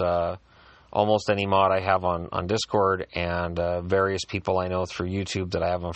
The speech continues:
on my friends list on Facebook, uh, even on Twitter, there are people that I reach out to because, you know, I know there's people that I can talk to, and it's, it's important to have that, and I know not everybody does.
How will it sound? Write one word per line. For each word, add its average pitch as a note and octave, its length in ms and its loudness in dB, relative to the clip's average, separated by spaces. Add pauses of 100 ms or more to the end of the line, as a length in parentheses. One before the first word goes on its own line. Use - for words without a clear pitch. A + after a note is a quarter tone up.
(160)
on E2+ 160 -4
my F2 120 -4
friends F#2 280 -4
list F2+ 240 -4
on F2 100 -6
Facebook, A#2+ 500 0 (680)
uh, F#2 200 2
even G#2 260 0
on G2+ 140 2
Twitter, F#2+ 400 0 (240)
there F#2+ 140 0
are F#2 100 2
people F#2+ 320 -2
that F2+ 100 0
I F2+ 60 0
reach F2+ 260 -4
out E2+ 180 -2
to D#2 220 -6 (540)
because, G2+ 480 4 (960)
you F#2+ 80 -4
know, G2 80 -2
I G2+ 100 0
know G2+ 140 2
there's F#2+ 160 -2
people G2 360 -2
that F#2+ 100 2
I F#2 120 2
can F#2 140 -8
talk F#2 200 0
to, F2 180 -8 (760)
and F2 480 -2
it's, - 760 -4
it's F#2+ 220 0
important A2 400 0
to F#2 80 -6
have G#2 220 -2
that, E2 220 -2 (100)
and F#2+ 160 -2
I G2 80 0
know G2 140 0
not F#2+ 200 0
everybody F2+ 400 -2
does. E2 480 -6